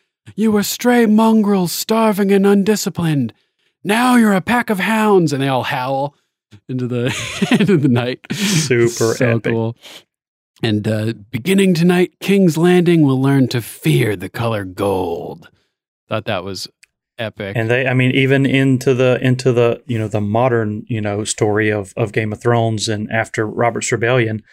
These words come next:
Speaker 2: the gold cloaks are still around, and, um,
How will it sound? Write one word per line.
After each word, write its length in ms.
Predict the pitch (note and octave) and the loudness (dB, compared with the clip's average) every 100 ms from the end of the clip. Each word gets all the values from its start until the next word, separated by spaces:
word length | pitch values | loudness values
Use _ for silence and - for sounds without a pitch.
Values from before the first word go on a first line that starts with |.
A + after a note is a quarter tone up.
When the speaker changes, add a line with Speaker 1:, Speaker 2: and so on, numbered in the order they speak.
| _ _ - | _ _ -4
Speaker 2:
the 80 | |
gold 300 | A2 A#2 A#2 | 0 2 2
cloaks 360 | A#2+ A#2+ A#2+ - | 2 0 0 -2
are 180 | A#2 G#2+ | -4 -4
still 300 | - - A2+ | -4 0 2
around, 560 | A#2 C3 C3 C#3+ D3 - | 2 2 0 0 -4 -4
and, 480 | B2 G#2+ G#2+ G#2+ F#2+ _ _ _ - | -4 -4 -4 -6 -8 _ _ _ -2
um, 560 | A2+ G#2+ G#2 G2+ G2+ | 0 0 -2 -4 -8